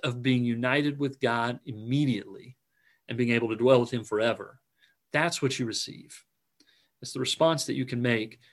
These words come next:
the gift you can receive. If you need that, don't wait until the pandemic passes.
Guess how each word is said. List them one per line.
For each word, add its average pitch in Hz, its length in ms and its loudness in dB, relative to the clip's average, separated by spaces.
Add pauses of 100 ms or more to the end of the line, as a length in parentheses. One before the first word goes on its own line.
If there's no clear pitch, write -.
(160)
the 113 80 0
gift 151 280 6
you 131 80 2
can 123 160 -2
receive. 110 460 -2
If 147 220 -4
you 208 140 2
need 135 380 4
that, 135 320 0 (440)
don't 160 360 4
wait 147 380 8 (240)
until 135 240 4
the 123 100 2
pandemic 139 680 4
passes. 139 640 -2